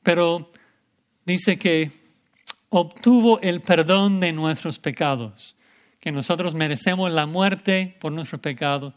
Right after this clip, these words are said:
y Él pagó el rescate en la cruz derramando su sangre y obtuvo el perdón de nuestros pecados. También, segunda manera, Cristo nos redime de la condenación de la ley.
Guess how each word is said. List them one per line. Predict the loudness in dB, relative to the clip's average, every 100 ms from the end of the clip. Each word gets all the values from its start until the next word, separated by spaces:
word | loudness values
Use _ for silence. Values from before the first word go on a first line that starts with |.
| _ _ _ _ -6
y | -4
Él | -4
pagó | 0 0 0 -2
el | 0
rescate | -2 -4 0 0 2 -2 -2
en | -4 -2
la | -4 0
cruz | 2 4 2
derramando | 0 0 -2 -2 -4 -10
su | -10
sangre | -6 -4 -4 -6 -8 _ _ _ _ _ -10
y | -8 -8 -8
obtuvo | -10 -6 -4 -2 -2 -2
el | -4 -10 -6
perdón | -6 -2 -2 -2 -4
de | -4
nuestros | -4 -6 -10 -10
pecados. | -4 0 0 0
También, | 0 2 2 2
segunda | 0 2 2
manera, | 2 -2 -4 -8 -16 -20 -20 -20 -20 _ _ _ 2
Cristo | 4 6 4 4
nos | 4 2
redime | 0 4 6 6 6 2 -2 -2
de | 0
la | 2 2 0
condenación | -2 0 0 -2 -2 0 4 4 4 2
de | 2
la | 2
ley. | 4 2 0 -8